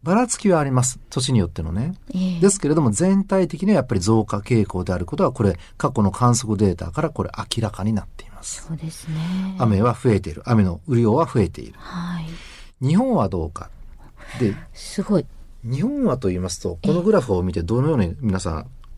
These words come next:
Speaker 1: あの、ラジオ、リスナーの皆さんにちょっと
Speaker 2: 皆さん見えないですね。
Speaker 1: 落ち着いていただけます？
Speaker 2: あ。
Speaker 1: どのように捉えます？このグラフ。
Speaker 2: もう、あの、年によるね、ばらつきは大きいとはいえ、すごい増えてます。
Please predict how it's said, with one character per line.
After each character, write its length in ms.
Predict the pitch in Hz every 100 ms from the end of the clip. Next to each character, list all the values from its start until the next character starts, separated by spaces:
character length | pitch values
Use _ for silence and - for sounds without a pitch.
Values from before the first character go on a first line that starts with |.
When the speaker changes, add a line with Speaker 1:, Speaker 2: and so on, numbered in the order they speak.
| - -
Speaker 1:
あ 40 |
の、 180 | 92 82 - -
ラ 100 | 127
ジ 140 | 127
オ、 40 |
リ 140 | 113 131
ス 100 | -
ナ 100 | 117
ー 20 |
の 80 | 98
皆 160 | 101
さ 60 | 220
ん 20 |
に 60 | -
ち 20 |
ょ 20 |
っ 20 | 220
と 60 |
Speaker 2:
皆 100 | 170
さ 40 | 165
ん 100 | 160
見 60 |
え 40 | -
な 60 |
い 20 |
で 80 | -
す 100 | -
ね。 160 | 220 254 - -
Speaker 1:
落 120 | 143 117
ち 140 | 131
着 40 |
い 20 | 117
て 160 | 120
い 60 | 104
た 80 | 107
だ 100 | 104
け 80 |
ま 100 | -
す？ 140 | 98 285
Speaker 2:
あ。 20 |
Speaker 1:
ど 80 | 117
の 100 | 170
よ 80 | 202
う 20 |
に 100 | 131
捉 180 | 90 87
え 80 |
ま 120 | 90 87
す？ 120 | 87
こ 120 | 85
の 100 | 80
グ 80 | 73
ラ 140 | 80
フ。 160 | 80 127 -
Speaker 2:
も 760 | 202 226 233 214 190 170 151 -
う、 80 | - - - -
あ 120 | 208
の、 500 | 208 208 202 196 196 - - -
年 300 | 302 - 392
に 80 |
よ 100 | 285
る 100 | 190
ね、 180 | 190 359 -
ば 160 | 240
ら 140 | 233 240
つ 180 | - -
き 340 | 233 233 233
は 260 | 226 226 233
大 220 | 247 226
き 240 | - 214
い 40 | 180
と 200 | 175 175
は 100 | 160
い 360 | 156 180 180 220 202
え、 160 | 160 - - -
す 680 | - - - - 240 269 269
ご 100 | 277
い 40 | 226
増 100 | 180
え 40 |
て 100 | 160
ま 140 | 135
す。 160 | 127 -